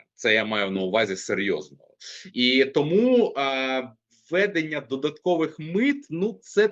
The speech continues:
така собі, ну, не думаю, що буде дуже ефективна штука. Тобто тут або на всі товари взагалі, або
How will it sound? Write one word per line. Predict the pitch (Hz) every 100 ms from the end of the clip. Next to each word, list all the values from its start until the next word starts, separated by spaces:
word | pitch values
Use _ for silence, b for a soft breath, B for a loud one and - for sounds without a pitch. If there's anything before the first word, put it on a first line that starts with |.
| - -
така | 185 - 185 151
собі, | - - 120 127 190 190 185 -
ну, | 156 170 175 _ _ _ _ _ _ _ _ _ _ _ _ _ _
не | 151 214
думаю, | 226 294 277 202
що | - 160
буде | 180 190
дуже | 185 208 190 185
ефективна | 151 147 - 151 127 98
штука. | - - 117 - 82 78 B B
Тобто | 143 139 151
тут | 202 220 170
або | - 165 180 180 160 156 143
на | 143 143
всі | - 269
товари | 175 139 120 104
взагалі, | 95 95 101 110 104 82 - - B B -
або | 113 135 185 208